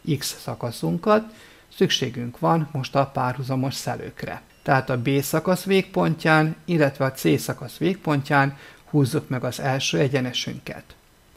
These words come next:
Ezzel az egyenessel húzzunk most párhuzamosat, szükség lesz ugye a két vonalzóra,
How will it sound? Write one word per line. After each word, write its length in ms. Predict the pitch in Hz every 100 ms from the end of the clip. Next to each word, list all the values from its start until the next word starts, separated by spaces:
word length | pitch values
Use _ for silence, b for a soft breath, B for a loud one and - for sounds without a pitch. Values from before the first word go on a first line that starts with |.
| B B B B
Ezzel 360 | 147 135 156
az 180 | 147 143
egyenessel 800 | 156 147 147 143 - 180 196 190
húzzunk 380 | 160 135 139 120
most 240 | 120 - -
párhuzamosat, 1000 | 117 113 - 120 123 123 123 - 170 220 - B B
szükség 400 | - 131 - 123
lesz 200 | 123 -
ugye 160 | 127 123
a 80 | -
két 240 | 131 113
vonalzóra, 800 | 120 120 135 139 165 175 202 226